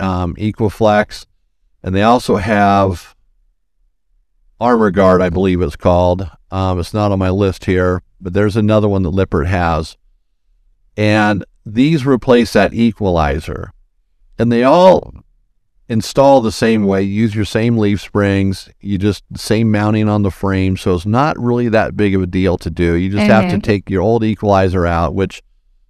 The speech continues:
Speaker 1: means undoing the leaf springs from it and, you know, making sure your axles are jacked up. So there is some effort there, taking your tires and wheels off,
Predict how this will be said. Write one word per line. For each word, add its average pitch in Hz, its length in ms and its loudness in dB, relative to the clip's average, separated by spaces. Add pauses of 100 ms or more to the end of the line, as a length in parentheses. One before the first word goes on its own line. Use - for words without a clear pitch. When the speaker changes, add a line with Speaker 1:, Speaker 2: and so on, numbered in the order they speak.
Speaker 1:
means 107 300 0
undoing 101 460 2
the 90 80 0
leaf 98 220 0
springs 85 360 -2
from 85 300 0
it 87 180 -2
and, 92 320 0
you 92 100 -2
know, 90 80 -2
making 92 300 -4
sure 95 180 -2
your 90 220 0
axles 90 460 -2
are 87 100 -2
jacked 85 420 0
up. 87 200 0
So 104 140 -4
there 117 160 0
is 110 120 -4
some 80 260 -4 (800)
effort - 440 2
there, 90 400 2
taking 98 320 -4
your 92 100 -2
tires 92 380 0
and 98 100 0
wheels 90 320 0
off, 87 380 0